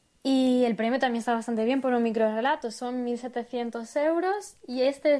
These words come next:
cierra el diez de noviembre.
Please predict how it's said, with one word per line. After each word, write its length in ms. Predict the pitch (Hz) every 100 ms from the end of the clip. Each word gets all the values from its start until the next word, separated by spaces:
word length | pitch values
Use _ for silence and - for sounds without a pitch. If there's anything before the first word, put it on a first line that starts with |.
| 285
cierra 460 | 285 294 302 311 -
el 220 | 233 214
diez 240 | 240 285 285 -
de 380 | 247 277 285
noviembre. 680 | 254 233 226 214 202 190 180